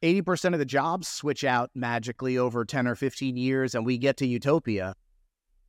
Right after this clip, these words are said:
they are so vague about how that painlessly transitions and happens and works that I can't believe that anyone even buys the good case.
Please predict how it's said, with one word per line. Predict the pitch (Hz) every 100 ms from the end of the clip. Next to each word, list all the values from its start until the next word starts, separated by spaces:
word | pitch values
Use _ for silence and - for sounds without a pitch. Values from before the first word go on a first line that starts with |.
| _ _ 120
they | 143 196
are | 175
so | 139 - 185 226
vague | 160 139 147 180 156 110 107 - -
about | 120 127 123 123 _
how | - 143 170 151
that | 135 147 156 _
painlessly | - 139 160 160 147 - 139 139 131 123 - _ _ -
transitions | - 147 127 110 139 - 139 120
and | 110 98
happens | 107 143 147 127 120 107
and | 101
works | 101 117 160 101 - - - _ _
that | 139 -
I | 156
can't | 196 247 226
believe | 156 151 131
that | -
anyone | 143 156 156
even | 143 135 120
buys | 117 135 139
the | -
good | 117 202 262
case. | 117 - -